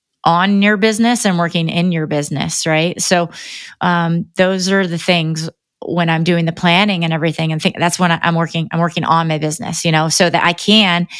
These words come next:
in the moments, have the blocked out time to be in my business. It's, you know, which we try our best with what we've set up here with how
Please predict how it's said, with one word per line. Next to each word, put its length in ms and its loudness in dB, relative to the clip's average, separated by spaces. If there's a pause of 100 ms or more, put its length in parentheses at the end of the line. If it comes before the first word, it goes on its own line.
(220)
in 120 2
the 80 4
moments, 360 2
have 140 -2
the 80 2
blocked 320 0
out 140 0
time 240 0
to 60 -2
be 300 -4
in 240 2
my 160 0
business. 500 -6 (380)
It's, 360 -4 (140)
you 100 0
know, 120 -2
which 320 0 (260)
we 160 4
try 300 2
our 140 2
best 480 0
with 200 -2
what 160 0
we've 160 0
set 220 0
up 160 -2
here 400 0
with 140 -2
how 320 0